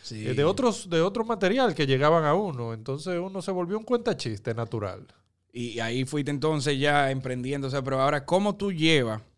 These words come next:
Speaker 1: Porque to-, a todos nos pasó. A mí, por lo menos, yo tuve la dicha de conocerte vía Twitter, que tú publicabas lo de, en esa época solamente se usaba Twitter y Facebook.
Speaker 2: Y Facebook.
Speaker 1: Instagram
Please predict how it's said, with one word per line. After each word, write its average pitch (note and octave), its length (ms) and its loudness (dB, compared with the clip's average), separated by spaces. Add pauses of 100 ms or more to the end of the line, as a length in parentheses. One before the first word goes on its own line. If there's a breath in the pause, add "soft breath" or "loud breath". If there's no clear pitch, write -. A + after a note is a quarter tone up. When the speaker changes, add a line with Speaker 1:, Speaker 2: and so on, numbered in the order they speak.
(280)
Speaker 1:
Porque B2+ 180 -2
to-, C3+ 180 -2
a B2+ 120 -2
todos F3 200 2
nos E3+ 120 -4
pasó. D#3+ 280 0
A E3+ 60 4
mí, D#3 140 -2
por E3 120 0
lo F3 80 0
menos, E3+ 200 -4
yo D3+ 100 -4
tuve E3 140 -2
la D#3+ 80 2
dicha D#3+ 180 -2
de D#3 80 0
conocerte D3+ 500 -2
vía C3+ 260 -4
Twitter, E3 420 0
que A#2 120 -12
tú B2 160 -10
publicabas C#3 560 -2
lo B2 120 -2
de, A#2 260 -8
en A#2+ 80 -10
esa C3 180 -6
época C3 300 -8
solamente B2 440 -6
se A2+ 60 -10
usaba A2 300 -10
Twitter B2 460 -6
y G#2 240 -10
Facebook. A2+ 420 -10
Speaker 2:
Y A#2+ 40 -10
Facebook. G#2 460 -4
Speaker 1:
Instagram A#2+ 640 -4